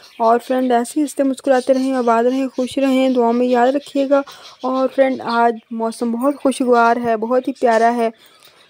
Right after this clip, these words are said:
तो फ्रेंड, इसके साथ साथ अपना बहुत ज़्यादा ख्याल रखिएगा और अपने घर वालों का भी ख्याल रखिएगा। तो फ्रेंड, चलते हैं अपनी आज की वीडियो की तरफ। और आज की वीडियो में मैं आपको दिखा रही हूँ बहुत ही प्यारे प्यारे से, खूबसूरत से क्रॉस स्टिच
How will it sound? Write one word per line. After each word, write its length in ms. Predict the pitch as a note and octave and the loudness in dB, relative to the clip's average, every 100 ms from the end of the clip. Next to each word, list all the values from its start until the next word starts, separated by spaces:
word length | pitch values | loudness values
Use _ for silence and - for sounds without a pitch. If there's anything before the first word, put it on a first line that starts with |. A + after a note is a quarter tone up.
| _ | _
तो 80 | C4 C4+ | 0 0
फ्रेंड, 400 | C4+ C#4 C#4 C#4 | 2 2 2 0
इसके 280 | A#3+ - C#4+ | -2 -2 -2
साथ 280 | C#4 C4+ C4 | 2 2 2
साथ 380 | B3+ C4 B3+ B3+ - - _ | 0 2 2 0 -10 -20 _
अपना 180 | A#3 B3 | -2 0
बहुत 220 | A#3+ A#3+ | 0 0
ज़्यादा 200 | B3+ D4 | 0 0
ख्याल 300 | D4 C#4 B3 | -2 2 2
रखिएगा 380 | A#3+ - A#3+ A#3 | 0 0 0 4
और 100 | A#3 | 2
अपने 240 | A#3 A#3 A#3 | 2 -2 -4
घर 160 | A#3 | -2
वालों 240 | A3+ A3 A3 | 0 0 0
का 80 | |
भी 140 | A#3+ B3+ | -4 -4
ख्याल 280 | - B3 A#3 | 0 2 2
रखिएगा। 340 | - B3 A#3+ | 0 0 0
तो 100 | B3 | 0
फ्रेंड, 280 | - A#3+ A#3+ | 0 0 2
चलते 340 | A#3 G#3+ A3+ | 0 2 2
हैं 160 | B3+ C4 | 2 0
अपनी 260 | B3+ B3+ | -2 -2
आज 280 | A#3+ A3 A#3 | 0 0 0
की 120 | - | 0
वीडियो 260 | D#4+ D#4 D4+ | 2 2 2
की 100 | C#4+ | 0
तरफ। 680 | C#4+ C4+ - - - - - | 0 0 -4 -20 -20 -10 -4
और 100 | A3 D#3 | 0 2
आज 180 | B3+ B3 | 2 0
की 140 | C4+ | -4
वीडियो 240 | B3+ B3+ | 0 2
में 80 | B3+ | 2
मैं 140 | B3+ B3 | 2 2
आपको 300 | A#3+ B3 A#3+ | 0 2 0
दिखा 340 | A#3+ B3 A#3+ | 0 0 2
रही 100 | B3 | 2
हूँ 80 | A#3+ | 0
बहुत 240 | A#3+ A#3 | 0 -2
ही 40 | A#3+ | -4
प्यारे 300 | - A#3 A3+ | 0 2 2
प्यारे 240 | A3+ A3+ | 0 -2
से, 140 | A#3 A#3+ | -2 -4
खूबसूरत 500 | A#3 A3 - A#3 A#3 | -6 -8 -2 0 0
से 140 | B3 | -2
क्रॉस 400 | A#3+ A3+ A3+ - | 0 0 -2 -6
स्टिच 280 | - A3+ - | -10 -10 -12